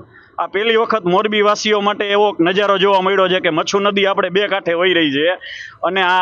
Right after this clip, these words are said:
આહલાદક દ્રશ્યો આપણને જોવા, એ એક પ્રકારનો આ લાહો જ ગણાય આપણા જીવનમાં. તો આ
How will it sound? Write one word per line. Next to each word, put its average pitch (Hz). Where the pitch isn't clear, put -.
આહલાદક 208
દ્રશ્યો 214
આપણને 208
જોવા, 196
એ 208
એક 208
પ્રકારનો 208
આ 190
લાહો 170
જ 175
ગણાય 170
આપણા 165
જીવનમાં. 151
તો 196
આ 214